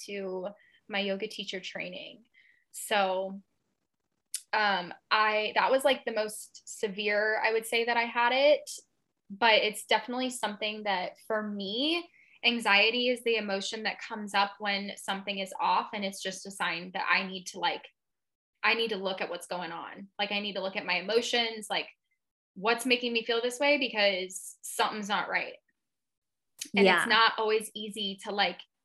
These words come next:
Speaker 1: like, with anxiety, a lot of the times, like, you just, you don't know why you feel that way, but there is an underlying reason.
Speaker 2: Yeah. Um, so when you talk about anxiety, is there, like, a physical response of, like,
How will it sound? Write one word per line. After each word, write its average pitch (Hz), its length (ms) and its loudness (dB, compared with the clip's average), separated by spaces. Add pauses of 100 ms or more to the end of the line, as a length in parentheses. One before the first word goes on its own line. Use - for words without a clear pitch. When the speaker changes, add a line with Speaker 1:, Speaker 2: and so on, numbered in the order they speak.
(500)
Speaker 1:
like, 202 200 -2
with 220 100 -2
anxiety, 226 540 4
a 277 80 2
lot 202 180 2
of 208 80 -2
the 226 80 -4
times, 208 320 -10
like, 208 200 -10
you 214 120 -10
just, 208 360 -12
you 196 160 -8
don't 202 360 -6
know 185 260 2
why - 160 0
you - 140 -8
feel 185 300 -4
that - 220 -4
way, - 340 -10 (520)
but 233 160 4
there 226 140 4
is 226 240 6
an 214 120 0
underlying 185 540 -2
reason. 190 300 -8 (1120)
Speaker 2:
Yeah. 220 600 2 (380)
Um, 185 240 4
so 220 220 6
when 214 180 6
you 339 100 4
talk 370 220 2
about 262 280 4
anxiety, 175 680 4
is 175 260 2
there, 175 220 4
like, 170 240 4
a 160 80 -4
physical 180 920 4
response 160 560 0
of, 170 140 2
like, 170 360 2